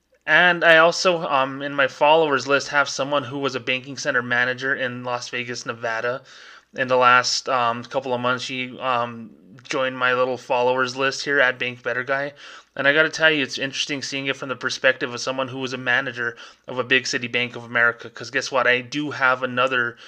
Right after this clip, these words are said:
former coworker of mine who no longer works for Bank of America, who was a financial center manager in Las Vegas, Nevada as well. And she fed me information up until the day that she left the bank as well.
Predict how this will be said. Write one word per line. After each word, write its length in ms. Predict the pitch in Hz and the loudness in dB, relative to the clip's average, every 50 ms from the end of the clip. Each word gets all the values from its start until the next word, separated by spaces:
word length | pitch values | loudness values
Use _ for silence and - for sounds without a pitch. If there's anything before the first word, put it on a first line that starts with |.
| - - _ | -20 -20 _
former 300 | _ - 165 160 170 170 | _ 0 2 4 4 2
coworker 640 | 160 - 170 165 151 143 135 131 123 127 127 123 123 | 2 4 2 2 4 4 2 2 2 2 0 0 0
of 60 | 123 | 0
mine 240 | 127 123 123 123 120 | 0 0 0 0 -2
who 100 | 127 135 | -4 -4
no 120 | 139 147 | -4 -2
longer 320 | 156 147 143 147 139 123 | 0 0 -2 -2 -2 -6
works 340 | 120 123 131 139 147 139 - | -2 2 2 2 2 2 -2
for 100 | - 131 | -8 -8
Bank 300 | 113 127 127 123 120 - | -6 -6 -8 -8 -8 -12
of 60 | 127 | -14
America, 540 | 120 120 123 120 117 120 117 - 127 123 120 - - - - - _ _ | -12 -6 -2 0 0 0 -2 -2 -4 -4 -4 -6 -14 -20 -20 -20 _ _
who 100 | - 147 | -6 -2
was 200 | 135 135 131 131 | 4 4 4 4
a 60 | 131 - | 2 -2
financial 480 | - 143 127 123 123 127 123 127 123 | -2 -2 2 4 2 2 2 -2 -8
center 260 | - - 139 127 127 | -4 -2 0 0 2
manager 400 | 127 127 120 120 120 117 123 131 | 2 2 0 0 -2 -2 -2 -4
in 100 | 131 123 | -4 -2
Las 220 | 117 117 117 117 - | -4 -4 -6 -4 -6
Vegas, 300 | 131 127 123 123 120 - | -8 -6 -6 -8 -8 -8
Nevada 420 | 123 117 120 120 117 117 117 120 | -10 -8 -6 -4 -2 -2 -2 -2
as 180 | 120 117 113 117 | -2 -4 -6 -8
well. 380 | 117 120 117 117 117 113 - - - - _ - | -8 -6 -4 -4 -4 -6 -8 -14 -20 -20 _ -12
And 100 | 135 123 | -10 -6
she 200 | - - 151 143 | -4 -4 -6 -4
fed 240 | - 143 135 131 131 | 4 4 4 4 4
me 120 | 135 123 | 2 -4
information 560 | 127 123 120 123 127 123 123 123 123 - 135 123 | -4 -4 -6 -8 -6 -4 -4 -4 -4 -6 -4 -6
up 140 | 117 117 | -6 -6
until 180 | 131 117 139 131 | -6 -6 -6 -6
the 80 | 123 120 | -6 -4
day 180 | 120 123 123 | -4 -4 -4
that 120 | 117 117 - | -4 -6 -8
she 180 | - - 127 | -8 -8 -8
left 220 | 117 117 113 - - | -6 -8 -8 -8 -10
the 80 | 120 | -16
bank 300 | 113 113 117 113 107 - | -12 -10 -12 -12 -12 -16
as 100 | 110 117 | -16 -14
well. 240 | 117 110 107 107 | -12 -12 -12 -12